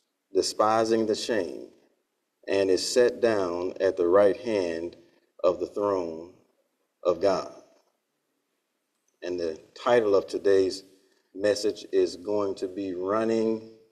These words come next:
the Christian Race. Running the Christian Race. Now, how we live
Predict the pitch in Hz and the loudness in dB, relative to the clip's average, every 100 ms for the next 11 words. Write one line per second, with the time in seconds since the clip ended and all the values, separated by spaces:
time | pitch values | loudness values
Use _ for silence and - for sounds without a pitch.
0 | - 92 - 127 104 - 101 95 95 - | -6 -6 0 0 0 -4 -6 -6 -6 -12
1 | _ _ _ _ _ _ - 92 73 - | _ _ _ _ _ _ -2 0 0 -6
2 | - - - - _ _ _ _ _ _ | -10 -10 -10 -14 _ _ _ _ _ _
3 | _ _ _ _ _ _ _ - 98 107 | _ _ _ _ _ _ _ -6 -2 0
4 | 107 104 92 92 - _ _ _ _ _ | 0 0 -4 -8 -20 _ _ _ _ _
5 | _ _ _ _ 98 - 135 113 - 98 | _ _ _ _ -4 0 0 0 0 -4
6 | 85 87 - _ _ _ _ _ 90 85 | -4 -8 -20 _ _ _ _ _ -2 -2
7 | - - - - _ _ _ _ _ _ | -4 -14 -14 -16 _ _ _ _ _ _
8 | _ _ _ _ _ _ _ _ _ _ | _ _ _ _ _ _ _ _ _ _
9 | _ _ _ _ _ _ _ _ _ 107 | _ _ _ _ _ _ _ _ _ -2
10 | 113 107 151 139 135 151 131 123 139 135 | 0 0 2 4 8 6 6 8 8 8
11 | 131 | 6